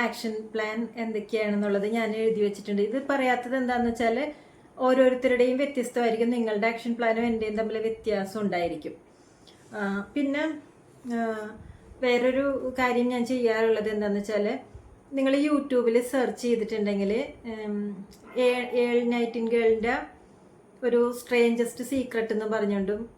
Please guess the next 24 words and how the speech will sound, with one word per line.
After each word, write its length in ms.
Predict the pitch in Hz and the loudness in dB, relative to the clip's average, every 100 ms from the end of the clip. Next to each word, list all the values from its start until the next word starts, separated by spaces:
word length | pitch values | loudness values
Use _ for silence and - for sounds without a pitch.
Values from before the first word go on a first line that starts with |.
| - 254 | -14 -4
ഒരു, 180 | 220 226 220 226 202 - - - - - - - - - | 0 2 0 -4 -8 -20 -20 -20 -20 -20 -20 -20 -20 -14
ഓ, 180 | 220 220 220 240 | -8 -6 0 4
വീഡിയോ 320 | 220 214 220 214 | 4 6 4 4
ഉണ്ടായിരിക്കും. 480 | 185 170 151 175 - 214 | 2 0 -4 -10 -10 -6
അപ്പോ 180 | 214 269 277 247 233 | -2 0 0 0 2
ആ 20 | 247 269 | 2 2
വീഡിയോ 340 | 277 254 233 233 233 | 0 0 2 2 0
just 260 | 247 - 226 | -2 -4 -2
ഒന്ന് 200 | 233 240 233 | 0 2 0
നിങ്ങൾ, 200 | 226 226 233 240 240 - - | 2 0 0 -4 -8 -14 -14
ഉം, 220 | 220 214 208 202 - - - 233 | -10 -8 -10 -12 -20 -20 -16 -2
YouTube-ൽ 380 | 233 226 233 220 | -2 2 2 2
ഒന്ന് 140 | 226 233 | 0 0
സെർച്ച് 240 | 240 208 | -2 -2
ചെയ്തിട്ടുണ്ടെങ്കിൽ 500 | 226 202 214 208 202 220 | 0 -2 -2 -2 0 -2
കിട്ടും. 240 | 214 - - - - - - - 254 | -6 -10 -12 -16 -20 -20 -20 -10 0
ഇതെല്ലാ 320 | 277 269 233 233 | 2 4 2 2
ദിവസവും 320 | 247 247 254 254 | 2 0 -2 0
രാവിലെ 400 | 240 208 208 233 | 2 2 4 4
എഴുന്നേൽക്കുമ്പോൾ 640 | 240 208 202 196 202 196 226 233 | 4 2 0 0 -2 0 0 0
രാവിലെ 360 | 214 202 202 208 | 0 0 0 0
തന്നെ 180 | 226 208 220 | 0 -2 -2
നിങ്ങൾ 160 | 208 | -2
ഈ 20 | 202 | 0